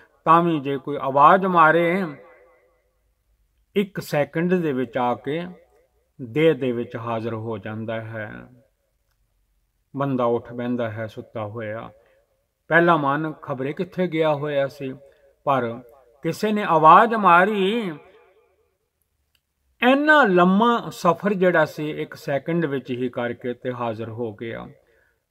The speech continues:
ਜੇ ਮਨ ਹਾਜ਼ਰ ਹੈ, ਤਾਂ ਸਤਿਗੁਰੂ ਦੀ ਮਿਹਰ ਹੋ ਜਾਂਦੀ ਹੈ। ਮਨ ਹਾਜ਼ਰ ਨਾ ਹੋਵੇ,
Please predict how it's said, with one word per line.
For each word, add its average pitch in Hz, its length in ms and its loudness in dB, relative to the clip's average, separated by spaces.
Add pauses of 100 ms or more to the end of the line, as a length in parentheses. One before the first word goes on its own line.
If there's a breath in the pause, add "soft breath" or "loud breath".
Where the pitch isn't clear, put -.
(140)
ਜੇ 135 160 -6
ਮਨ 131 260 -2
ਹਾਜ਼ਰ 135 400 -6
ਹੈ, 135 460 -8 (680)
ਤਾਂ 147 140 -4
ਸਤਿਗੁਰੂ 131 480 -6
ਦੀ 123 200 -6
ਮਿਹਰ 127 280 -2
ਹੋ 139 180 -4
ਜਾਂਦੀ 120 480 -4
ਹੈ। 120 240 -6 (1600)
ਮਨ 226 280 2
ਹਾਜ਼ਰ 151 380 2
ਨਾ 160 200 0
ਹੋਵੇ, 131 480 -2